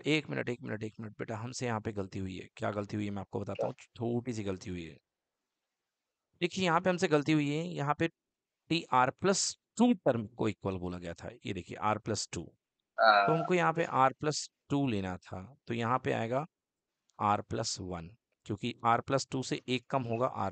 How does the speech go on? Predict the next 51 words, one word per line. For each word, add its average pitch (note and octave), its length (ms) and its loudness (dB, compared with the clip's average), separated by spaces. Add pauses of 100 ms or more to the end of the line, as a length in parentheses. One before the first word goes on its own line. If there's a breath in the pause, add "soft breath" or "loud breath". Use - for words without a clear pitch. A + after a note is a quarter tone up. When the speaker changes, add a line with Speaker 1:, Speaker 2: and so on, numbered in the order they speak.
(140)
Speaker 1:
plus G2 240 -6
one। E2 180 -10 (160)
बोलिए A#2 220 2
होगा B2+ 180 4
कि C3 100 -4
नहीं C#3+ 120 0
होगा? D3 200 -2 (360)
Speaker 2:
हाँ A#2 140 12
सर। - 140 2 (560)
Speaker 1:
क्योंकि A#2+ 200 -4
हमेशा C#3 300 2
एक - 100 -4
कम C#3+ 160 2
ही D#3+ 100 2
आता C#3+ 200 2
है C#3 60 2
ना, F#3+ 180 0 (460)
yes A2+ 160 0
or B2 60 12
Speaker 2:
यस B2 80 12
Speaker 1:
no? A#2+ 80 2
Speaker 2:
सर, - 140 -4 (460)
यस - 100 2
सर। - 120 -10 (500)
Speaker 1:
एक B2 200 0
कम C#3 140 0
आता C3 220 0
है A2+ 140 -6 (200)
तो A#2 200 -2
R A2 180 4
plus A#2+ 340 -2
one A2 180 -6 (220)
और A#2 140 -2
यहाँ A2 280 -6 (160)
x - 160 -12
की A2 140 -8
पावर G2+ 280 -6 (120)
R F#2+ 100 -8
plus G2 280 -14
one। G2+ 160 -14
तो - 60 -4 (100)
अब C#3 120 4
हम D3+ 100 2
कंपेयर C3+ 360 0
कर C3 100 10
Speaker 2:
वही B2+ 120 12
Speaker 1:
रहे A2+ 80 6
Speaker 2:
सोच A2 160 6
Speaker 1:
हैं। G#2+ 60 2
Speaker 2:
रहा G#2+ 80 0
था। - 200 -12